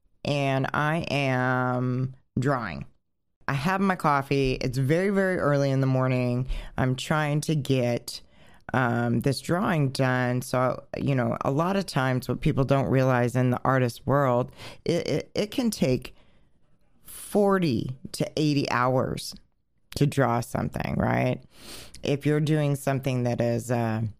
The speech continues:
really detailed, right? So this piece that I'm working on is about, like, thirty-five, forty hour project. I'm gonna try not to do background, right? So I'm sitting there really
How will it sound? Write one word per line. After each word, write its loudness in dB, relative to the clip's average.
really 2
detailed, -2
right? 0
So 0
this -2
piece 6
that 0
I'm 2
working 0
on 2
is 0
about, 0
like, -4
thirty-five, -2
forty 0
hour -2
project. -6
I'm 0
gonna 0
try -2
not -2
to -8
do 0
background, -2
right? -2
So 0
I'm 0
sitting -4
there 0
really 2